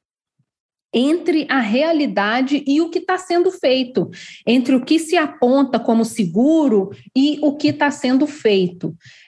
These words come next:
É, então, muito do que, do que havia sido dito sobre quem pode ter uma arma, como ter uma arma, é, a gente precisa analisar o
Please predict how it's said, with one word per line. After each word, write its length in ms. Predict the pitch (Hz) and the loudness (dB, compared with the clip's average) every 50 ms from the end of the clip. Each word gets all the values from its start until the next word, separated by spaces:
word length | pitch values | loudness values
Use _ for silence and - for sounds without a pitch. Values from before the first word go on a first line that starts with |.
| _ - 202 | _ -2 0
É, 680 | 190 190 190 185 185 185 180 180 180 180 180 175 - 180 - | 0 2 2 2 2 2 2 2 2 2 0 -2 -2 -4 -2
então, 680 | 233 240 240 240 254 269 311 330 311 247 208 - - - _ _ _ _ _ - | -2 -2 -2 -2 -2 -2 0 0 0 0 -2 -4 -10 -16 _ _ _ _ _ -2
muito 380 | 233 233 269 320 381 370 - 330 | 0 2 2 2 0 0 0 0
do 180 | 254 285 277 | 0 0 0
que, 520 | - - - 262 247 240 233 233 226 220 208 | -2 -4 -2 0 2 2 2 2 2 0 0
do 120 | 185 214 | 0 0
que 120 | 214 - 226 | 0 0 -2
havia 280 | 202 190 180 196 202 | -2 0 0 0 0
sido 320 | 202 - - 214 185 180 180 | -2 -2 -2 0 0 2 0
dito 520 | 160 156 151 180 196 196 196 - 190 175 | 0 0 0 0 0 0 0 -2 -2 -2
sobre 800 | 170 - - - - 185 185 180 175 160 175 175 175 170 170 170 | -2 -4 -6 -4 0 0 2 2 0 2 2 2 2 2 0 -2
quem 200 | - - 233 240 | -2 0 0 0
pode 320 | 233 233 220 202 180 180 170 | 0 0 0 0 0 -2 -2
ter 220 | 175 214 202 190 | -2 0 0 0
uma 140 | 190 185 165 | 0 -2 -2
arma, 760 | 147 151 170 196 220 220 214 214 202 180 175 180 170 165 - | -2 -2 0 0 0 0 0 0 0 0 0 0 0 -2 -2
como 240 | - 226 220 220 214 | -2 -2 0 0 -2
ter 220 | 220 - 190 180 | -2 -2 0 0
uma 140 | 175 175 170 | 0 0 0
arma, 680 | 151 151 165 208 240 247 233 190 180 190 175 165 165 - - - - - - - - - - - | -2 -2 -2 -2 0 -2 -2 0 0 -2 -2 -2 -4 -8 -14 -20 -20 -20 -20 -18 -14 -14 -6 -2
é, 460 | - 202 202 202 202 202 196 196 196 - | 0 2 2 2 2 2 2 2 2 0
a 80 | - | 0
gente 240 | 208 175 226 226 226 | 0 0 0 -2 0
precisa 320 | - 233 226 226 220 202 226 | -2 -2 -2 -2 -2 0 0
analisar 720 | 220 220 226 226 233 208 190 202 202 208 220 220 - - - _ | 0 2 2 0 0 0 0 0 0 0 0 -2 -4 -6 -8 _
o 220 | - 233 233 233 | -2 -2 -2 -2